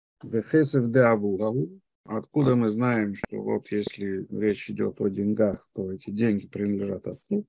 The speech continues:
Э, Амар Рав Иуда, Амар Рав, сказал Рав Иуда со слов Рава, «Де Амар Кра, веяц ахинам эн кесев». Эн касев даже,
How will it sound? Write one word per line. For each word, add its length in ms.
Э, 220
Амар 640
Рав 220
Иуда, 420
Амар 240
Рав, 240
сказал 500
Рав 200
Иуда 460
со 160
слов 320
Рава, 360
«Де 140
Амар 380
Кра, 440
веяц 540
ахинам 760
эн 320
кесев». 440
Эн 180
касев 520
даже, 200